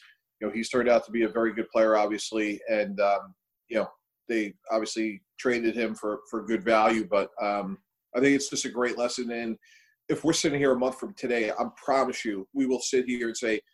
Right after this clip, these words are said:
"Can you believe these five things happened in the first round?" Um, and that's what's great about the draft. If you think about it, it's the ultimate reality show. The most popular sport in our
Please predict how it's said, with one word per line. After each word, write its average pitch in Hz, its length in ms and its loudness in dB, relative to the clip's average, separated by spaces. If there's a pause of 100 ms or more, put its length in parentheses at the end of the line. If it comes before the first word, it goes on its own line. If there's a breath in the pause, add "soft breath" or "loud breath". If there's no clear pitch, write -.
(300)
"Can 139 220 -2
you 165 140 -2
believe 139 380 2
these 131 260 0
five 117 280 0
things 120 280 -6
happened 120 360 -2
in 110 200 -6
the 104 120 -10
first 110 300 -4
round?" 117 300 0 (320)
Um, 107 340 -2 (1000)
and 139 80 2
that's 135 200 2
what's 156 180 -2
great 139 240 6
about 123 380 4 (420)
the 123 80 -4
draft. 113 480 -2
If 113 120 -12
you 120 80 -8
think 143 200 -4
about 113 220 4
it, 107 80 0
it's - 140 -10
the 107 100 -12
ultimate 131 340 -4
reality 113 440 0
show. 110 380 -4
The 117 80 -14
most 117 240 -8
popular 123 340 -6
sport 110 380 -4
in 107 40 0
our 104 100 -2